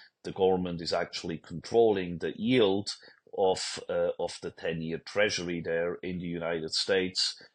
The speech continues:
To a large extent, that has, is not taking place. Uh, what does that mean? The market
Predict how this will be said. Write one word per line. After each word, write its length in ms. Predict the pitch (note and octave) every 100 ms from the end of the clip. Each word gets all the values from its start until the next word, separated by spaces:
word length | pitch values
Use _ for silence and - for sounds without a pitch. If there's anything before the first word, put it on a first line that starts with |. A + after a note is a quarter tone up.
| _ -
To 140 | G#2+ G2
a 40 |
large 420 | F#2 G2 F#2+ -
extent, 420 | F2 - D#2+ D2+ D#2+
that 140 | D2+
has, 300 | D#2+ D2+ - -
is 160 | D#2+
not 180 | D#2 D2+
taking 380 | F2+ D2+ - D2+
place. 680 | - F2 F2+ C3+ - - - - _ _ _ -
Uh, 260 | G2 F#2 F#2
what 220 | E2+ F2+ -
does 220 | F#2 -
that 180 | - G2+
mean? 340 | B2 G#2 F#2+
The 80 | -
market 600 | E2+ E2+ F#2+ G2+ G2 F2+